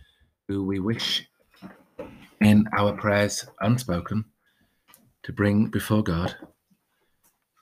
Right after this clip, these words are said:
Perhaps we have a particular thing in mind for our prayer.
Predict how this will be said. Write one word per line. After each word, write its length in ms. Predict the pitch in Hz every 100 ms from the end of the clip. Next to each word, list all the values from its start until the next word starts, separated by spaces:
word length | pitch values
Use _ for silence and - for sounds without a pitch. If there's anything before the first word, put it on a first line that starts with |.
| _ - 196 -
Perhaps 400 | - 98 104 -
we 120 | 107
have 400 | 92 101 98 95 - - - _ - -
a 60 | -
particular 500 | 104 - 117 120 113
thing 420 | - 101 98 110 - -
in 160 | 98
mind 380 | 95 92 104 113
for 200 | - -
our 200 | 90 90
prayer. 440 | - 98 101 123